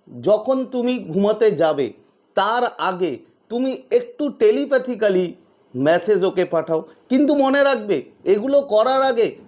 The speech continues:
তোমার যে নিডিনেস, এই যে তোমার এই ভাবটা যে আমি ওকে চাই, যে কোনো মূল্যে আমি ওকে চাই, যা করতে হয় আমি করব, আমি চাই,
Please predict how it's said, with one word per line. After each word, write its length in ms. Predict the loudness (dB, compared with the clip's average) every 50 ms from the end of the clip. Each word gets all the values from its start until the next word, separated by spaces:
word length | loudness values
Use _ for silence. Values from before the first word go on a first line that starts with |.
| -6 -2
তোমার 320 | 0 0 2 2 0 0
যে 140 | 2 2 2
নিডিনেস, 680 | 4 4 4 4 4 2 2 2 4 2 2 2 0 -2 -2
এই 180 | 0 0 2 2
যে 100 | 0 -2
তোমার 300 | -2 -2 0 0 0 0 -2 -2 0
এই 240 | 0 2 2 2 0
ভাবটা 600 | 0 0 0 -2 -2 -2 -2 0 0 0 0 -2 -8 -16 -6
যে 120 | -2 0 0
আমি 280 | 0 0 -2 -2 -2
ওকে 240 | -2 -2 -2 -2 -2
চাই, 240 | -2 -2 -2 -2 -2
যে 260 | -2 -2 0 0 0
কোনো 280 | 0 0 -2 -2 -2 0
মূল্যে 340 | 0 0 0 2 2 2
আমি 280 | 2 2 0 -2 -4 -4
ওকে 200 | -4 -2 -2 -2
চাই, 260 | -2 -2 -2 -2 -2
যা 280 | 0 0 0 0 -2 -2 -2
করতে 300 | 0 0 0 0 0 2
হয় 120 | 2 4
আমি 180 | 2 2 0 0
করব, 320 | 0 2 2 2 4 2
আমি 280 | 2 2 2 2 0 -2
চাই, 240 | -2 -2 -2 -2